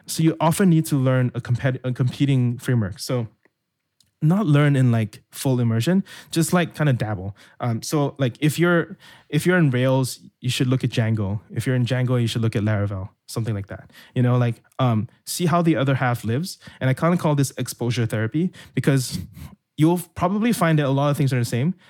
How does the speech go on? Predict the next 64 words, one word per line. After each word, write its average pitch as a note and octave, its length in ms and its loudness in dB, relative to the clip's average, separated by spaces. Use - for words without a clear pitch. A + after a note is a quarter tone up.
You C3 80 -8
probably F#3 240 4
find E3+ 220 2
that C#3+ 40 2
some C#3 140 -2
things C3+ 160 0
are B2+ 60 0
worse. C3 320 -2
You're B2 80 0
like, A2+ 160 0
"Why D#3 160 0
do G3+ 60 -2
you G#3 80 -2
do A3 80 -2
that? F3 200 0
Like, A#2 160 -2
it's A#2+ 220 -6
so D#3 120 -4
easy C3+ 220 0
in B2 60 0
my B2+ 160 0
thing." G2+ 220 -4
But D3 100 4
you'll D3 140 2
also G#3 280 -2
find C3+ 440 -2
some D3+ 200 -2
things E3+ 220 0
that D3+ 120 0
are C3+ 40 0
way E3 220 0
easier D3 320 0
in B2 120 0
other C3+ 240 -2
platforms A2 520 -4
than, A#2 240 -4
than A#2+ 140 -4
yours. B2 460 -4
And C#3+ 120 2
you're C#3+ 80 4
like, B2+ 140 0
"Why, D#3+ 160 0
why, C#3+ 180 -4
why C3+ 220 0
don't F#3+ 100 2
we F#3+ 60 4
have F#3 140 2
that?" G3+ 280 -4
And, B2 320 0
and B2 440 0
that's C#3+ 200 0
a, D#3+ 40 -4
probably E3+ 280 2
a - 20 0
good C#3+ 160 0
question, B2+ 480 0
just B2 200 -8
'cause A#2 160 -2
it, A#2 140 -4
no C3 80 0
one's B2+ 140 2
done C#3 140 0
it A#2+ 40 0
yet. G2+ 260 -4